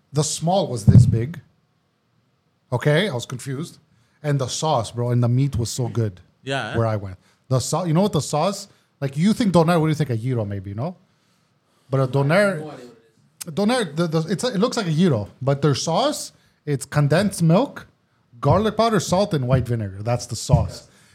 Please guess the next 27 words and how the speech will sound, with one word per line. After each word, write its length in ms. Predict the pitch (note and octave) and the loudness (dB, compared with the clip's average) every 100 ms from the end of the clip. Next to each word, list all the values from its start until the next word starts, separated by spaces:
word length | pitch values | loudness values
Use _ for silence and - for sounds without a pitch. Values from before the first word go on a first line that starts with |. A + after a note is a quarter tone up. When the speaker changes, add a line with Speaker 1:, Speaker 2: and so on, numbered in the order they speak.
| - | -4
Speaker 1:
You 260 | C3 A#3 A3+ | 2 4 4
think? 460 | - F4+ A3 - | 0 0 0 0
Me 120 | G3 C4+ | 0 2
too. 420 | F4 F4+ F#3 - - - | 2 2 2 -4 -16 -2
Me 180 | F#3 C4+ | 0 0
too. 440 | C4 F4 A3+ B2 - _ _ | 2 2 2 0 -8 _ _
Me 140 | E3+ G#3+ | 2 4
too. 180 | C#4+ | 2
But 200 | D#3+ D3 | 4 2
they, 120 | D3+ E3+ | 2 -2
bro, 280 | F3 F3+ | 0 0
it's, 220 | G3 E3+ - | 2 -2 -2
it's 200 | E3+ - | -4 -2
a 60 | |
staple 560 | - - G#3+ A3 B2+ A2+ | -4 -2 -4 -2 -2 -2
in 180 | D#3 C3 | -4 -2
New 120 | C3+ | 0
Brunswick 320 | B2+ C3 B2 B2 | 0 -2 0 0
and 100 | A#2+ | 0
Halifax. 480 | A2 G2+ G2+ - _ _ _ | 0 -4 -10 -14 _ _ _
It's 140 | D3+ | -4
all 380 | - A3+ B3+ A#3 | 0 2 4 4
over 120 | A#3+ | 4
the 80 | E3+ | 2
place. 260 | - A#2 - | 0 -6 -4
Every 220 | F#3+ A3 | -2 0
restaurant, 440 | G#3+ A3 - C4+ | 0 0 -2 -4